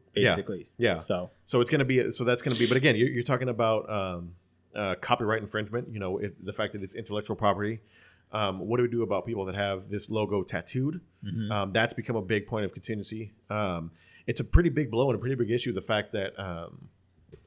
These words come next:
Speaker 1: the pa-, the, the vest, the shirt, the weapons, yeah, those are gonna get confiscated. But rings, buckles, accessories, stuff like that. Um, because they are, I,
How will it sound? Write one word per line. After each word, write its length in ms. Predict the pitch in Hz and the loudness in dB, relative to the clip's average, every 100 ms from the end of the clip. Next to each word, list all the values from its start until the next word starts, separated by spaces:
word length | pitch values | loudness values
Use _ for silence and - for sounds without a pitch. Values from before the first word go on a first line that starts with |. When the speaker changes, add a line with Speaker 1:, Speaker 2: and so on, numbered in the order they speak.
| - - | -16 -8
Speaker 1:
the 100 | 117 | -2
pa-, 220 | - 120 123 | 2 2 0
the, 240 | 113 107 | 0 0
the 120 | 98 | 2
vest, 380 | 98 147 135 - - - - | 6 6 4 -4 -12 -10 -4
the 60 | |
shirt, 280 | 117 139 135 | 2 4 4
the 80 | 123 | 4
weapons, 340 | 117 120 120 | 2 2 0
yeah, 200 | 117 107 | 2 2
those 260 | 95 110 110 | 2 0 0
are 40 | |
gonna 160 | 107 107 | -2 -2
get 140 | 101 | -4
confiscated. 480 | 98 107 - 117 107 | -2 -4 -2 -2 -2
But 120 | - 98 | -4 -4
rings, 300 | 107 107 101 | -4 -4 -2
buckles, 420 | 104 110 104 101 | -2 0 -2 -2
accessories, 480 | - 135 127 120 - | 0 0 0 -2 -2
stuff 140 | 123 | -4
like 160 | 110 - | -4 -2
that. 300 | 113 107 _ _ _ _ _ 98 | -2 -4 _ _ _ _ _ -4
Um, 420 | 101 92 85 87 98 | -2 -2 -4 -8 -4
because 360 | 117 120 104 | -2 -2 0
they 80 | 110 | 2
are, 160 | 104 98 90 - | 0 0 -10 -16
I, 100 | - | -12